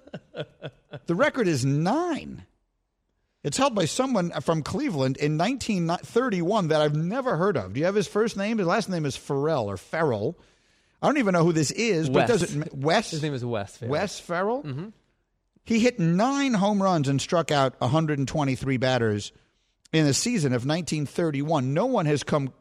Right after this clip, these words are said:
Speaker 1: closer than that. Ohtani has a hundred strikeouts and thirty-five home runs, and it is still July.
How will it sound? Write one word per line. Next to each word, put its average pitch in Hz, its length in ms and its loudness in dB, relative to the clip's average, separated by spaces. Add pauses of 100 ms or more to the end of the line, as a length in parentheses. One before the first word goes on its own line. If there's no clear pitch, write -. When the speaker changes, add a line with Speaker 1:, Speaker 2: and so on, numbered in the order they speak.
(180)
Speaker 1:
closer 208 560 2
than 147 280 0
that. 220 500 -6 (760)
Ohtani 240 500 0
has 175 140 2
a 165 80 4
hundred 220 320 0
strikeouts 196 500 0
and 165 120 -4
thirty-five 202 540 0
home 185 220 2
runs, 226 260 2
and 208 220 0
it 220 100 0
is 208 100 4
still 320 320 -4
July. 196 800 -4